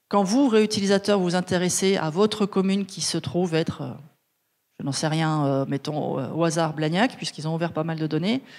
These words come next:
vous vous intéressez à ce qui se passe sur votre commune parce que vous êtes habitant de Blagnac,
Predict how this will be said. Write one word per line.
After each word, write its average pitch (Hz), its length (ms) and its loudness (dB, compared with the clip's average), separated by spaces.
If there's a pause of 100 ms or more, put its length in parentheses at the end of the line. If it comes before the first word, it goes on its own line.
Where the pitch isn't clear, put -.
(260)
vous 202 80 -2
vous 202 120 2
intéressez 190 420 0
à 185 40 2
ce 180 80 -4
qui 185 100 -4
se - 80 -6
passe 175 220 0
sur 214 160 2
votre 190 200 2
commune 190 320 0
parce 180 180 -4
que - 80 -2
vous 175 220 0
êtes 170 120 -2
habitant 160 320 -4
de 160 60 -2
Blagnac, 160 380 0